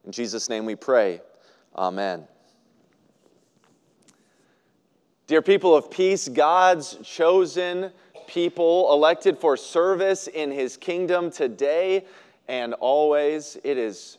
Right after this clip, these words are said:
so good to be here. To be here to bring to you what God brings to you, a blessing from him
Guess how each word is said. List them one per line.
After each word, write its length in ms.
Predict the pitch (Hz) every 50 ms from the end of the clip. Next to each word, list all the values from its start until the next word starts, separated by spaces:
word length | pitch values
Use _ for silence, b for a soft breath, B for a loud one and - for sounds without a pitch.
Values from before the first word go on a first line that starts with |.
| _ _
so 400 | - - - - 165 156 156 139
good 280 | 120 131 120 107 87
to 100 | - -
be 240 | 104 - 107 101 95
here. 380 | 82 98 101 104 110 113 113 - _ _ _ _ _ _ _ _ _ _ _ _ _ _ _ _ _ _ _ _ _ _ _ _ _ _ _ _ _ _ _ _ _ _ _ _ _ _ _ _
To 100 | - 135
be 200 | 107 143 143 151
here 260 | 156 156 156 156 160
to 220 | 156 - - 143 123
bring 360 | 101 120 135 143 143 151 147
to 140 | 139 - 139
you 220 | 127 131 143 147 151
what 280 | 143 - - 127 123
God 440 | - - 135 147 160 147 143 139 123 B B B B _
brings 400 | - 120 131 131 127 123 117 - -
to 140 | - 143
you, 440 | 127 117 113 123 123 123 120 120 117 -
a 180 | - 131 131 120
blessing 760 | 101 120 127 135 147 175 175 - - 135 120 120 127 147 147
from 320 | - _ 156 143 135 131
him 500 | 131 139 175 175 135 120 120 147 190 208